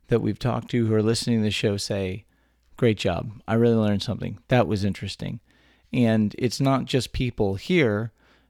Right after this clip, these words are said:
you know, as part of the History Podcasters Network, you know, we're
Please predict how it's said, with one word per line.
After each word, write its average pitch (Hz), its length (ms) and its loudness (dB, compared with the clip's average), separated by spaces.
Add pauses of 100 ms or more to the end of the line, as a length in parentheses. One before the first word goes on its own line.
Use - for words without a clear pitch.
you 113 100 0
know, 98 220 -4
as 104 120 -6
part 123 220 0
of 107 80 -2
the 104 60 -4
History 113 340 -4 (300)
Podcasters 110 720 0
Network, 95 400 -6
you 104 40 -4
know, 98 60 -2
we're 110 260 -4